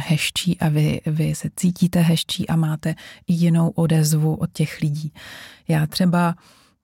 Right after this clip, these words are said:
eh, já nejsem původně smějící se typ. Já jsem byla vždycky zádumčivá, melancholická a lidi mě zastavovali na ulici a říkali mi: „Taková hezká,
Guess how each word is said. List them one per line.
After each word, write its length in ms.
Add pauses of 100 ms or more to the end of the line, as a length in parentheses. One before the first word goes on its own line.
(300)
eh, 400
já 160
nejsem 460
původně 680
smějící 500
se 280
typ. 220 (240)
Já 60
jsem 220
byla 160
vždycky 360
zádumčivá, 880
melancholická 1120 (480)
a 60
lidi 260
mě 140
zastavovali 600
na 160
ulici 440
a 60
říkali 400
mi: 240 (680)
„Taková 360
hezká, 540